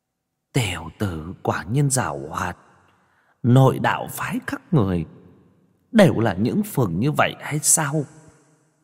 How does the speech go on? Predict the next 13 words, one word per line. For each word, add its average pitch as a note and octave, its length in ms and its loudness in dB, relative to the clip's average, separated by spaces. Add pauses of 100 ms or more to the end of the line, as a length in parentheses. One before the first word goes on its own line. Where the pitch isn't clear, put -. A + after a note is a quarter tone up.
(1200)
Lại F#2+ 220 4
một F2+ 100 0
lần E2 240 0
nữa, D#2+ 260 -2 (340)
nội A2 280 4
đạo F2 280 0 (100)
được F#2+ 280 -2
nhắc C#3 240 -2
tới A2 220 0
trong B2 180 -2
lời D2+ 300 -2
của C#2+ 120 -8
bà C2+ 140 0